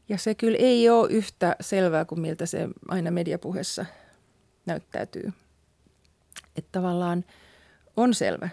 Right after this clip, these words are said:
että tästä lähtien Suomi tarvitsee ihan jokaista ihmistä, joka vaan on meidän työmarkkinoilla. Niistä pitää, pitää hyvää huolta. Ja niin kuin iästä riippumatta me tarvitaan jokaista. Ja me tarvitaan myös eläkeläisiä yhä enemmän.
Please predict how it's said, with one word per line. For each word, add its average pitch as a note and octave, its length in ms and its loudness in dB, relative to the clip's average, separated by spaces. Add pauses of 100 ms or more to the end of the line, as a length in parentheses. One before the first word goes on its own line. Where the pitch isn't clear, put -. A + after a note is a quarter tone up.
(240)
että - 180 -18
tästä A#3 280 -2
lähtien F3+ 360 -2
Suomi F3+ 280 -2
tarvitsee D#3+ 720 -4
ihan F3+ 360 0
jokaista F3 500 -2
ihmistä, F#3+ 400 -4
joka D#3+ 200 -6
vaan D#3+ 260 -6
on F3+ 320 -2 (160)
meidän E3 340 -8
työmarkkinoilla. A3 760 -2
Niistä F3+ 300 -4
pitää, - 340 -10 (640)
pitää - 260 -8
hyvää F3+ 360 -4
huolta. A#3 360 -4 (640)
Ja F3+ 200 -2
niin F3 140 -2
kuin F3 160 -4
iästä F3+ 400 2
riippumatta E3 640 -6
me - 100 -8
tarvitaan G2+ 520 -10
jokaista. - 440 -18
Ja F#3 60 -4
me F#3 80 0
tarvitaan G3 420 2
myös F3+ 220 0
eläkeläisiä - 680 -4
yhä E3+ 120 -10
enemmän. G#3 340 -12